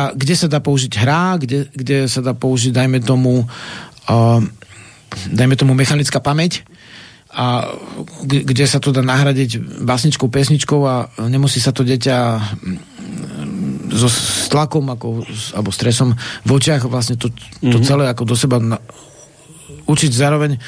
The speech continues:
Speaker 1: si všímam, že ako klesajú v niektorých smeroch nároky vo všetkých stupňoch vzdelávania, si myslím, od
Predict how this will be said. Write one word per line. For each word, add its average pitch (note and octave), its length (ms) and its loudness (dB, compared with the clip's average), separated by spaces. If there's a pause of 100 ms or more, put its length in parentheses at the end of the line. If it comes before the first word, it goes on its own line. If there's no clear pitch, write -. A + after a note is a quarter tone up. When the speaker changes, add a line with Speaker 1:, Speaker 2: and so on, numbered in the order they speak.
(200)
Speaker 1:
si - 120 -4
všímam, C#3+ 300 2
že C#3+ 140 4
ako C3+ 260 -2 (640)
klesajú C#3 360 0
v C#3 100 0
niektorých C#3 360 0
smeroch C#3 280 2
nároky C3+ 600 2 (540)
vo A#2 260 -4
všetkých C#3+ 560 0
stupňoch C#3 340 0
vzdelávania, B2 580 2
si A2 120 4
myslím, C3 400 2
od B2 80 0